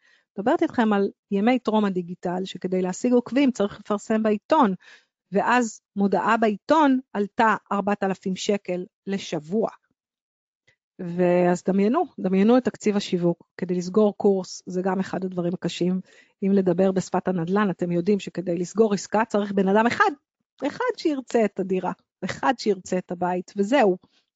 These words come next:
אמנם צריך להראות את זה להרבה מאוד אנשים, אבל בסוף המכירה היא לאחד. וקורסים, המכירה היא להמונים. וכדי שאני אוכל לסגור כיתה, או לצורך העניין להתחיל קורס, ושיהיה שווה לי לשלם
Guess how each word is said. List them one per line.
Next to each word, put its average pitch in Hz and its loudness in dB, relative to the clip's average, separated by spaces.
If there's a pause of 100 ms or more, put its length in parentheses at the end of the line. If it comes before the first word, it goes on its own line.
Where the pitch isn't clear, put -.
(180)
אמנם 196 0
צריך 202 -4
להראות 202 2
את 247 -4
זה 185 2
להרבה 180 -2
מאוד 208 2
אנשים, 208 0
אבל 170 0
בסוף 175 -4
המכירה 175 -6
היא 185 -2
לאחד. 170 -8 (840)
וקורסים, 262 2
המכירה 220 2
היא 339 2
להמונים. 226 4 (1000)
וכדי 202 -2
שאני 202 -2
אוכל 185 -4
לסגור 202 -2
כיתה, 247 -2 (240)
או 175 2
לצורך 170 -6
העניין 185 -4
להתחיל 185 -4
קורס, 208 -2
ושיהיה 190 -6
שווה 180 -2
לי 196 0
לשלם 175 -4